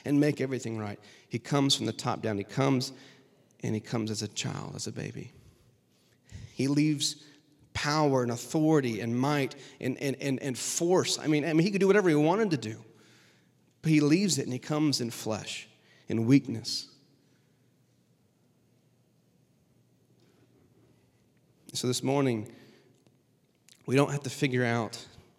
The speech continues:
you know, how all this connects and, and, you know, what this means yet. But it's important to let it just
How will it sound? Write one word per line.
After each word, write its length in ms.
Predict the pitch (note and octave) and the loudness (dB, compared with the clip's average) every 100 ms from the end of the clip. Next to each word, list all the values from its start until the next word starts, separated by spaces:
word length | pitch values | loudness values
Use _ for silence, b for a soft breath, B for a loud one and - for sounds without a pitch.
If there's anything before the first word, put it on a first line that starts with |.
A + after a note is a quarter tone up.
| _ _ _ - | _ _ _ -8
you 80 | |
know, 80 | B2+ - - | -8 -8 -10
how 180 | B2+ G#2+ | -8 -6
all 160 | A#2 | -6
this 260 | A2+ A#2+ - | -6 -4 -4
connects 540 | - A#2 A2+ G2 - | -4 -8 -8 -6 -6
and, 160 | G#2+ A2+ b | -6 -12 b
and, 140 | - A#2+ | -8 -4
you 80 | B2 | -4
know, 160 | A#2 A#2+ - - _ b b b b - F4 - - - - - - | -6 -8 -20 -20 _ b b b b -18 -18 -16 -20 -20 -20 -20 -14
what 280 | - C#3 B2 | 0 0 2
this 200 | A2 - | -2 -2
means 320 | A#2 G#2+ G2+ | -2 -4 -8
yet. 180 | D2+ A#1+ _ _ b b b b b _ _ _ _ | -12 -14 _ _ b b b b b _ _ _ _
But 240 | A2 A#2 - | -8 -8 -6
it's 160 | - | -6
important 420 | A2 - C3+ G#2+ G#2+ | -6 -6 -6 -4 -4
to 40 | |
let 220 | G#2 G#2+ | -6 -8
it 160 | - - | -10 -12
just 420 | A#2 A#2 A2+ | -8 -8 -8